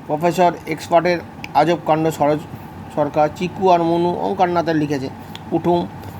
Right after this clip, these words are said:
বাক্স রহস্য, কিঞ্জল রায়, খুন খারাপি, সমরেশ মজুমদার, আশিস ভট্টাচার্য। চল, স্টার্ট করছি। প্রথম গল্পটা যোগু মামার বিপক্ষে যোগু মামা, কাহিনী ত্রিদীপ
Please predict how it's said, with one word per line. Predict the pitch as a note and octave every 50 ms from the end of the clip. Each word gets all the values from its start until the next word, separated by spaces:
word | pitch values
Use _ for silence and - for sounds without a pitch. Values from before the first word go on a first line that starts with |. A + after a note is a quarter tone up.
| - -
বাক্স | - C#3 C#3+ - - F3
রহস্য, | E3 D#3+ D#3+ E3 D#3+ - - - F3 F#3 - - - - - - - - -
কিঞ্জল | - E3 D#3+ D#3+ D3+ C3+ C3 A2+ -
রায়, | G#2+ F#2+ E2+ E2+ - - -
খুন | - E3+ F3 E3+
খারাপি, | E3 E3+ E3+ F3 F3 F3+ G#3 A3
সমরেশ | - E3+ D3+ D3+ D#3+ E3 F3 D#3+ E3
মজুমদার, | E3+ E3+ F3+ F3+ F#3 G#3+ G#3+
আশিস | E3 C3 A#2 C3
ভট্টাচার্য। | A#2 A2 G#2 A#2 A2 G#2+ G2
চল, | D3 C#3+ - -
স্টার্ট | - D#3+ C#3+ D3 -
করছি। | - F3+ F3 - - A#3+ - - - - - - - - - - - -
প্রথম | D#3 D#3+ D3+ G3+ G3
গল্পটা | F#3 F3+ F3+ F3 F#3 F#3
যোগু | F#3 E3 E3+ E3 D#3+ F3
মামার | F3 F3 F3 F3 F3
বিপক্ষে | D#3 D3+ D#3 E3 E3+ E3 - E3+
যোগু | D3+ D3+ D3 D#3 D#3+ D#3 D#3
মামা, | D#3+ F#3 G#3 - - - - - - - - -
কাহিনী | D#3 D3+ D#3 E3+ F3+ F#3 F#3
ত্রিদীপ | E3+ F3 E3 F3+